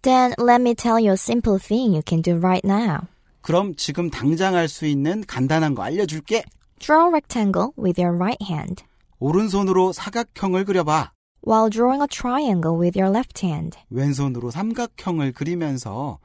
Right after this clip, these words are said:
Speaker 2: 사각형이라는 단어가 있네요.
Speaker 1: Rectangle-이 나왔는데 rectangle은 직사각형이고요. 참고로 square 하면 정사각형입니다.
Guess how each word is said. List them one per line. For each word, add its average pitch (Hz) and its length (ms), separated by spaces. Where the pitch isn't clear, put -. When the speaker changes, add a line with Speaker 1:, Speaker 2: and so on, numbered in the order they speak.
Speaker 2:
사각형이라는 185 880
단어가 139 300
있네요. 123 440
Speaker 1:
Rectangle-이 220 1040
나왔는데 175 460
rectangle은 302 720
직사각형이고요. 240 1000
참고로 269 460
square 240 640
하면 175 260
정사각형입니다. 175 1040